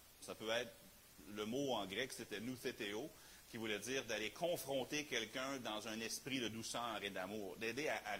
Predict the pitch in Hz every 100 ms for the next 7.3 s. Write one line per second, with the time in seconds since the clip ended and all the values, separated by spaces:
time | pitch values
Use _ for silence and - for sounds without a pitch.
0 | 101 120 107 107 - 165 107 92 92 95
1 | - - - 147 - 214 262 151 131 117
2 | 123 107 117 107 98 101 104 107 113 110
3 | 98 92 - - - - - - - -
4 | - 104 123 - 185 214 135 113 110 113
5 | 104 147 120 - 110 117 120 110 - -
6 | - 127 110 - 104 92 165 165 110 98
7 | 101 85 123